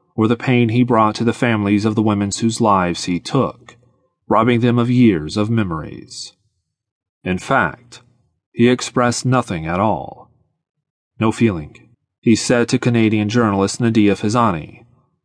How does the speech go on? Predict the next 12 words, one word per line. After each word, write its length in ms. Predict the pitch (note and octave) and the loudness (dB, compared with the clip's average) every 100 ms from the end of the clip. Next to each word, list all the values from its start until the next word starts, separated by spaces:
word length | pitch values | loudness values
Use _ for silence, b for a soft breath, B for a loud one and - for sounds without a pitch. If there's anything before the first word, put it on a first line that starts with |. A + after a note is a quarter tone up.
| _ | _
who 220 | - C#3+ B2+ | 2 4 4
in 60 | |
two 160 | A#2+ A#2 | 2 2
thousand 340 | G#2+ F#2+ G2+ | 2 0 0
eleven 540 | F#2+ B2 A#2+ D#2 - - _ _ _ - | 0 0 -2 -6 -16 -20 _ _ _ -14
snagged 500 | - B2+ B2+ B2 A#2 | -2 0 2 0 2
the 160 | B2 | 2
only 240 | A#2 A2+ A2+ | 2 2 2
interview 360 | A2 F#2 F#2+ | 0 0 -2
Cottingham 500 | - C3+ A2+ F#2+ F#2+ G2 | 0 -2 -2 -2 -4 -2
ever 180 | G2 | -2
gave, 560 | F#2+ G2 E2 - - | 0 0 0 -6 -16